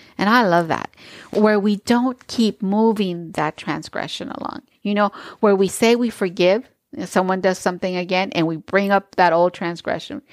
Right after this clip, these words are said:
where we have this leg up on that person because, well, you know, we were almighty forgiver, right? We forgave them.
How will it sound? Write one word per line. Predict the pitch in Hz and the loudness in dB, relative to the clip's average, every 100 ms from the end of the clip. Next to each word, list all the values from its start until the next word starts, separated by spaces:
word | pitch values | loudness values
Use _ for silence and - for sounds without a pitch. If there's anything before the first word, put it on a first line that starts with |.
| - - | -20 -8
where | 190 175 | 0 2
we | 170 | 2
have | 165 185 180 | 2 0 2
this | 180 175 | 0 2
leg | 180 175 | 2 4
up | 170 - | 0 0
on | 165 | -6
that | 156 147 | -4 -4
person | 170 147 165 | -8 -8 -10
because, | 156 165 151 | -6 -2 -2
well, | 165 151 165 175 - | 0 0 2 0 -4
you | 175 | -10
know, | 165 170 | -8 -6
we | 175 180 | -6 -8
were | 190 214 | -6 -2
almighty | 214 220 226 247 262 233 | -2 -2 0 0 0 -4
forgiver, | 233 214 226 254 180 202 | -8 -2 0 2 0 0
right? | 185 190 | 0 0
We | 196 202 | 0 -2
forgave | 240 226 269 | 0 2 2
them. | 190 175 | 0 -6